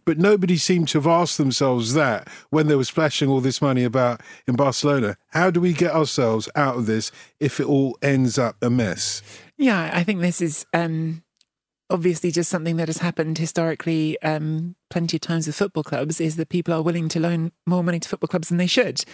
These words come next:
Speaker 2: And I think Barcelona and Real Madrid in particular in Spain have occupied such a sort of special cultural place that I'm certain there have been times when they've been loaned money that the right questions were not asked because of, of power and because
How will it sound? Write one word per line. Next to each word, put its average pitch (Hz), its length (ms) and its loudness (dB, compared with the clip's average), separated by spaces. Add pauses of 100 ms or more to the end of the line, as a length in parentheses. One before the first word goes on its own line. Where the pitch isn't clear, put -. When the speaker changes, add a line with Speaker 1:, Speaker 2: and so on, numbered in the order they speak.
(320)
Speaker 2:
And 160 400 -2
I 160 100 2
think 170 220 -6
Barcelona 160 480 0
and 156 100 -2
Real 160 160 0
Madrid 160 300 -2
in 156 160 -2
particular 156 480 -4
in 151 100 -2
Spain 165 480 -2 (440)
have 170 160 0
occupied 170 540 0
such - 240 0
a 170 40 0
sort 160 140 -2
of 160 100 0
special 165 640 0
cultural 180 460 0
place - 440 -2 (400)
that 175 280 0 (840)
I'm 165 120 0
certain 190 540 2
there 165 120 2
have 165 180 -2
been 165 200 0
times 165 360 -2
when 165 100 0
they've 165 140 -2
been 170 180 0
loaned 170 260 0
money 170 200 0
that 170 280 -2 (540)
the 185 80 0
right 165 200 0
questions 175 400 -2
were 185 80 2
not 190 160 2
asked 226 520 0
because 160 280 -2
of, 160 280 -2
of 151 240 -4
power 175 520 0
and 151 480 -4
because 160 360 -4